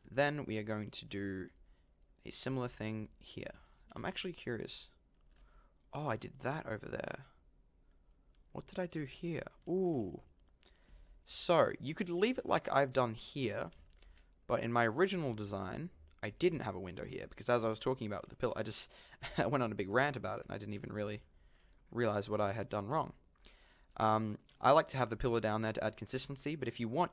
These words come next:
you can have, uh, multiple windows, 'cause we are going to be adding a window, um, in a similar fashion in a second. That actually doesn't look bad, but you can choose between using stairs or slabs here. Then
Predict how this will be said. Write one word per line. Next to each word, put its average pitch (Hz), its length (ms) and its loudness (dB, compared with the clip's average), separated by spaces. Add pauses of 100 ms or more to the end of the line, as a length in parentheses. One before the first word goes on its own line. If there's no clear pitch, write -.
you 117 120 -6
can 117 100 -4
have, 107 340 0
uh, 101 220 -4 (440)
multiple 107 260 0
windows, 123 340 0
'cause 104 120 -12
we 120 80 4
are 131 120 8
going 113 180 0
to - 60 -14
be 101 120 -4
adding 90 220 -6
a - 40 -6
window, 90 400 -4 (680)
um, - 340 -6 (500)
in 107 260 -4
a 107 120 -2
similar 113 300 0
fashion 104 540 -2
in 104 140 -6
a 123 80 -6
second. - 400 -6 (680)
That 120 100 -2
actually - 180 -4
doesn't 104 120 -6
look - 160 -12
bad, - 320 -8 (140)
but - 180 -6
you 131 140 -2
can 143 100 -4
choose 135 180 0
between 113 280 -4
using 101 220 -6
stairs 104 500 -4
or - 140 -12
slabs - 420 -8
here. - 160 -12 (1200)
Then - 280 -10